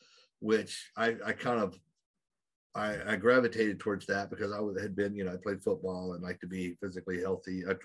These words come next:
you know, even though I wasn't, I liked to, you know, I like to think I wanted to be. And,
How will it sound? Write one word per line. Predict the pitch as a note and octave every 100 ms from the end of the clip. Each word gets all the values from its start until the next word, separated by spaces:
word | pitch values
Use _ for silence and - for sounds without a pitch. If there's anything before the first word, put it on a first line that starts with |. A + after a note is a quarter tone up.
| A2
you | F#2
know, | F#2
even | G2+ F#2
though | F#2
I | F2
wasn't, | G#2 G#2+ F#2 F2+
I |
liked | F2+ G2+ -
to, | D#2+ -
you | F2+
know, | E2+
I |
like | F2 F2+ -
to | D#2+
think | G#2+ -
I | E2 - _ - - -
wanted | A2+ G#2+
to | F2+
be. | F#2 G2
And, | G#2